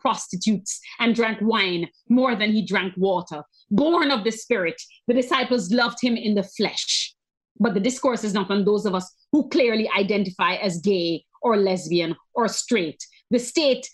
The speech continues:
needs everybody to be a left or right, and those in the middle get caught in the crossfire away at the other side,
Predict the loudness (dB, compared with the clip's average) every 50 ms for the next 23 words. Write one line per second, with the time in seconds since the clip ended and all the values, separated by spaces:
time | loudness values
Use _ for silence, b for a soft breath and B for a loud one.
0 | _ _ 2 2 2 2 0 -2 -2 0 2 2 2 2 2 0 0 0 0 0
1 | 0 0 0 0 2 2 2 2 0 -2 -4 -14 -20 _ -20 _ _ _ _ 0
2 | 0 0 0 0 -2 -2 -2 -4 -6 -12 _ -16 -16 _ _ _ _ _ _ _
3 | 2 2 4 4 4 4 4 2 0 0 0 2 2 4 4 2 2 0 0 -2
4 | -4 -8 _ _ _ -2 -2 -2 -2 -4 -4 -2 0 0 0 -2 -6 -2 0 0
5 | 0 0 -2 -2 -2 0 0 0 -2 -4 -6 -6 -6 -8 -6 -2 0 0 2 2
6 | 0 -2 0 0 0 2 2 0 0 -2 -2 -2 -2 -2 0 0 0 0 0 -2
7 | -2 0 0 2 2 2 2 0 0 0 -2 -4